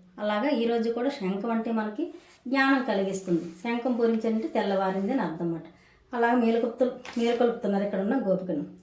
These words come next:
అయితే మనకి ఏదైనా ఒక భగవద్ విషయం తెలిసిందనుకోండి, అది మరొకరికి తెలిసేలా చెప్పాలి. దాన్ని చెప్పడానికి అసలు సిగ్గుపడకూడదు. భౌతిక విషయాలను ఎంతో ఆసక్తిగా వినడానికి, అంటే వాళ్ళు ఇలాంటి వాళ్ళట, వీళ్ళు అలాంటి వాళ్ళంట,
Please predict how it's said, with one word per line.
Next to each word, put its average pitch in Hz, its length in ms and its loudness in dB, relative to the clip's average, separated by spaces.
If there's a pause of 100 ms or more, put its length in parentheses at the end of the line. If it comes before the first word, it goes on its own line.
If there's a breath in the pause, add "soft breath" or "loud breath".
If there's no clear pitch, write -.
అయితే 190 440 -4 (380 loud breath)
మనకి 277 260 4
ఏదైనా 262 340 2
ఒక 254 140 -2
భగవద్ 208 380 0
విషయం 220 260 0
తెలిసిందనుకోండి, 180 800 -2 (680 soft breath)
అది 185 360 -2 (160)
మరొకరికి 185 460 -2
తెలిసేలా 190 400 -2
చెప్పాలి. - 420 -12 (680 soft breath)
దాన్ని 269 180 6 (100)
చెప్పడానికి 285 440 4
అసలు 311 140 -2
సిగ్గుపడకూడదు. 190 680 -4 (560)
భౌతిక 226 400 0
విషయాలను 277 720 2
ఎంతో 185 340 0
ఆసక్తిగా 220 560 -2
వినడానికి, 208 560 -4 (460 loud breath)
అంటే 214 380 -2
వాళ్ళు 196 500 0 (100)
ఇలాంటి 180 320 0
వాళ్ళట, 180 340 -2 (580 loud breath)
వీళ్ళు 220 160 2
అలాంటి 208 260 0
వాళ్ళంట, 208 360 -2